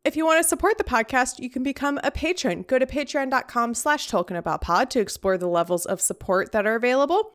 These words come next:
As we are coming up on the final weeks of this podcast,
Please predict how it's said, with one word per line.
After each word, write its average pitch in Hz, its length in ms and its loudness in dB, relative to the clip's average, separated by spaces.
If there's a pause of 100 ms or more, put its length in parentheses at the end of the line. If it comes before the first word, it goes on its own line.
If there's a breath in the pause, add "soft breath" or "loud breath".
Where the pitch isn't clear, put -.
As 285 340 4
we 294 280 0
are 240 580 4
coming 320 400 2
up 262 240 2
on 233 380 4
the 233 160 0
final 233 360 2
weeks 220 280 0
of 202 100 -2
this 196 160 -4
podcast, 185 800 -2